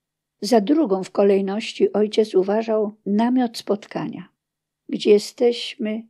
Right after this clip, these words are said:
sam na sam z Bogiem, aby usłyszeć, co On chce nam powiedzieć i żeby odpowiedzieć na Jego słowa. Ojciec nigdy nie opuścił namiotu spotkania.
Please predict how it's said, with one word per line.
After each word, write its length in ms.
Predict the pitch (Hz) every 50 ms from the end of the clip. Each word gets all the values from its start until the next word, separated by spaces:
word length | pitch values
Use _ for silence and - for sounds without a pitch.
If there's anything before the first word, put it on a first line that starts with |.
| _ _
sam 420 | _ - - - 240 254 285 311
na 200 | 294 233 190 185
sam 420 | 196 - - - 208 214 226 233 226
z 100 | 220 -
Bogiem, 540 | 202 180 156 143 151 - 139 - - - _ _ _ _ _ _ _ _ _ _ _
aby 280 | - 202 180 190 -
usłyszeć, 840 | 339 220 - - - - 226 233 262 254 - - 311 294 294 - - - _
co 300 | - - 285 311 - -
On 240 | 294 294 311 320
chce 320 | - - _ - - 240 233
nam 220 | 240 247 254 254
powiedzieć 760 | - 277 269 240 247 202 160 139 - - 143 - - - _ _ _ _ _ _ _ _ _ _ _
i 100 | 214 196
żeby 280 | 180 196 190 185 208 143
odpowiedzieć 760 | 214 214 - - 214 214 214 277 302 240 - 175 156 - -
na 140 | 185 185 190
Jego 280 | 196 208 208 247 254
słowa. 560 | 220 - - - - 165 175 190 - 185 190 - _ _ _ _ _ _ _ _ _ _ _ _ _ _ _ _ _ _ _ _ _
Ojciec 380 | - 247 240 - 240 220 214 226
nigdy 360 | 240 302 269 247 202 185 170
nie 140 | 160 151 151
opuścił 520 | 151 - - 151 156 - - - 180 190
namiotu 460 | 196 175 190 196 180 175 - - 202
spotkania. 760 | - - - - 208 208 - _ - 185 175 170 190 - 196